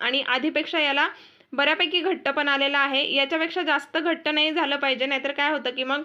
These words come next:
चकली करताना हात दुखून येतात. इथं मी चकली पात्र घेतलेलं आहे, यामध्ये आपल्याला थोडं थोडं करून हे मिश्रण घालून घ्यायचं आहे. बटाटा चिकट असतो, त्यामुळे हाताला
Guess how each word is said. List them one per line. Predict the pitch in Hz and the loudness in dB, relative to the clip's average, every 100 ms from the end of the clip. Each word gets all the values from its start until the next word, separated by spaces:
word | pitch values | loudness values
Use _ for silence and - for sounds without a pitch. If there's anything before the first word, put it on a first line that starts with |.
| - | -6
चकली | 269 277 277 | -6 -4 -4
करताना | 285 247 254 285 | -4 -2 -4 0
हात | 262 | -2
दुखून | 247 247 262 294 | -2 -6 -4 -2
येतात. | 294 226 233 269 _ _ _ _ _ _ | 0 0 -2 -4 _ _ _ _ _ _
इथं | - 285 349 | -6 -2 0
मी | 370 | 0
चकली | 381 370 320 | -2 -2 0
पात्र | 330 320 339 | 0 0 0
घेतलेलं | 330 254 277 285 | 0 0 0 2
आहे, | 285 294 269 - _ _ - | 2 0 -4 -6 _ _ -4
यामध्ये | 262 285 285 330 | -2 0 0 0
आपल्याला | 302 302 330 | 0 -2 0
थोडं | 330 285 | -2 0
थोडं | 302 294 | 0 0
करून | 294 311 | 0 0
हे | 320 | 0
मिश्रण | 277 285 285 294 | -2 -4 -4 0
घालून | 285 262 285 | 0 0 -2
घ्यायचं | 302 320 233 247 | 0 0 0 0
आहे. | 269 - _ _ _ _ _ _ _ 831 _ _ _ _ _ _ _ _ _ _ 539 466 _ _ _ _ _ _ _ _ _ _ _ _ _ _ - _ _ _ _ _ _ _ _ _ _ _ _ - | -2 -6 _ _ _ _ _ _ _ _ _ _ _ _ _ _ _ _ _ _ _ _ _ _ _ _ _ _ _ _ _ _ _ _ _ _ -20 _ _ _ _ _ _ _ _ _ _ _ _ -8
बटाटा | 247 285 311 | -2 0 0
चिकट | 370 370 - 330 | 0 -2 0 0
असतो, | 349 359 285 | 0 -2 -2
त्यामुळे | 285 285 320 | 0 0 0
हाताला | 311 285 285 320 | 0 -2 0 0